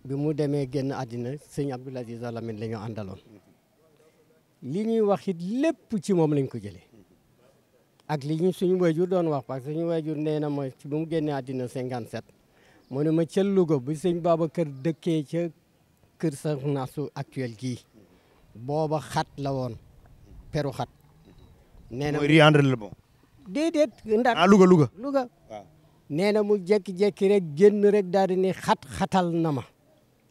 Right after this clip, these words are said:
Speaker 3: Allahu akbar.
Speaker 1: Nee na bi ngoon daataan jot, kër compagnie yi nekkoon foofu ci tubaab yi yëpp, taalibe yi dem nañ fa jënd fa ay seng, ñëw bardaas kër gi ba mu, ba mu daj.
Speaker 3: Allahu akbar.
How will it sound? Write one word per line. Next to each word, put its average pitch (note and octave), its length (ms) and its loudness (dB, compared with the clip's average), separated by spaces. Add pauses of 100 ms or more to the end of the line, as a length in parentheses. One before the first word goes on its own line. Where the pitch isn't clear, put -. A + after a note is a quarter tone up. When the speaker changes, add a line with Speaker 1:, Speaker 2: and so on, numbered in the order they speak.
(120)
Speaker 3:
Allahu G2 460 0
akbar. - 240 -20 (440)
Speaker 1:
Nee E3 260 2
na F3+ 140 4
bi D3+ 140 -2
ngoon G#3 320 2
daataan D#3+ 460 0
jot, C3 140 -4 (1000)
kër F#3+ 320 2
compagnie F3 480 0
yi F3 180 0
nekkoon E3 420 0
foofu D3 260 -6
ci E3 120 -6
tubaab C#3 380 -4
yi C3+ 240 0
yëpp, - 100 6 (580)
taalibe F#3 380 4
yi E3 220 2
dem F3 160 4
nañ E3+ 160 4
fa D#3 140 -4
jënd E3 340 0
fa E3 200 -4
ay D#3 160 -2
seng, E3 360 0
ñëw E3 260 2
bardaas D3 480 -2
kër D3+ 200 0
gi C3+ 60 -6
ba C#3+ 120 -4
mu, D3 220 -4
ba C#3+ 120 -6
mu D3 120 -4
daj. G2+ 140 -10 (760)
Speaker 3:
Allahu F#2 240 -2
akbar. - 140 -14